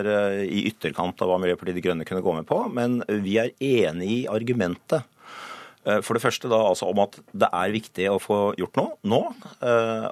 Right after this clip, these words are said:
og for det andre at det er en bredde i, eh, den politiske enigheten når en så stor nasjonal dugnad skal gjennomføres av fryktelig mange mennesker og kommuner og så videre. Så er det lurt å ha med regjeringen, fordi det vil være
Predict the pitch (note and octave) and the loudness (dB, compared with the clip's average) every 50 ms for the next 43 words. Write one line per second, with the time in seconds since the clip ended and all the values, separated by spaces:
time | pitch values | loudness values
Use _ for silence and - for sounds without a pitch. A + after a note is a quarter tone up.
0 | - - G#2+ G#2 G#2+ A2 A#2 A#2+ - A2+ A2+ - A#2 G#2+ G2 E2+ E2+ A2 D3 F3 | -4 0 2 4 4 4 4 2 0 -2 0 0 0 0 0 0 0 2 2 0
1 | G3+ - - _ _ - - - A2+ G#2+ - - _ - A2+ - - - E2+ F2 | 0 -4 -8 _ _ -12 -4 -2 0 0 0 -2 _ -2 -2 -2 -2 -2 0 0
2 | F2 F#2+ G#2 - - A2 A2 G#2 - B2 B2+ C3 B2+ A2 F2 D#2+ E2 _ - C#3+ | 2 2 0 0 -2 -4 -6 -4 -4 -2 0 0 0 -2 -6 -12 -6 _ 0 0
3 | C3+ - - - - - _ - G2 F#2+ F#2+ G2 G#2 G#2+ A2 A2 - _ _ - | 0 0 -6 -20 -20 -20 _ -8 -6 -4 -2 0 0 0 0 -2 -6 _ _ -4
4 | G2 G2 G2 G2 F#2+ F#2 F#2 E2+ E2 E2+ - - - E2 G2 G2 - G#2+ F#2 E2+ | 0 0 2 0 0 0 -2 -4 -6 -8 -10 -8 -4 -2 -2 -2 -2 -4 -4 -4
5 | - F#2+ - - A2 G#2+ G#2 E2+ E2+ F2 F2 - D3 D3+ E3+ F3+ A3+ B3 _ - | -4 -6 -4 0 0 0 2 0 0 -2 -2 -4 -4 -4 -4 -4 -6 -6 _ -2
6 | G2+ F#2+ F#2 F#2 F#2+ G2 G2 E2+ G2 - - - F#2 F#2 F#2+ - - - E2+ E2+ | 0 2 2 2 2 2 2 0 -2 -4 -4 -2 -2 -2 -2 -2 -4 -4 -4 -2
7 | F2 F2+ F2+ - G#2+ F#2 F2 F2 F2+ F2+ F#2 F#2 D#2+ F2 E2+ F2+ F2+ - - G2+ | -2 -2 -2 0 0 2 2 2 2 2 2 0 -2 -2 -2 -2 -4 -2 -2 0
8 | G2 F#2 E2+ E2 D#2 - F#2+ G#2 C3+ C3+ - G2+ G#2 - G#2+ F#2+ - - F#2 F#2+ | 0 0 -2 -4 -2 -2 0 0 0 0 -2 -2 -2 -2 -2 -4 -2 -4 -4 -2
9 | F#2+ F#2 G2 G2+ F#2 E2+ - - F2 F2 E2+ - G2+ G2+ G2 F2+ E2+ F2 F2 F#2 | 0 0 2 2 0 0 -2 -2 -2 -2 -2 0 0 0 0 0 0 0 -2 0
10 | G2+ G#2 G2 G2+ B2+ G3 B3+ - - - - - - - - - - - - - | 2 2 4 4 2 2 -2 -4 -10 -16 -16 -16 -14 -14 -16 -16 -18 -18 -18 -20
11 | - - - - D3 C#3 A2 G#2 G2+ G2+ G#2+ A#2+ A#2 - - A#2+ A2+ G#2 E2+ E2+ | -20 -8 -2 0 2 2 2 2 2 4 2 2 2 2 0 2 4 4 2 2
12 | F2+ G2 G#2+ A2+ F#2 F2 F#2+ G#2+ B2+ C#3 A#2+ G#2+ F#2+ - - - - A#2+ A2 G2+ | 2 2 4 4 4 4 2 2 2 2 2 0 -2 -6 -10 -6 -4 -2 -2 -2
13 | F#2+ F#2+ F#2+ G2+ G#2+ A#2 A#2+ B2 G#2+ G2+ A2 - - G#2 G#2 G#2 G#2 G#2 G2+ G2 | -4 -2 0 2 4 6 6 4 4 0 -2 0 2 4 4 6 6 6 6 6
14 | G#2+ A2+ A2 A2 | 6 6 6 4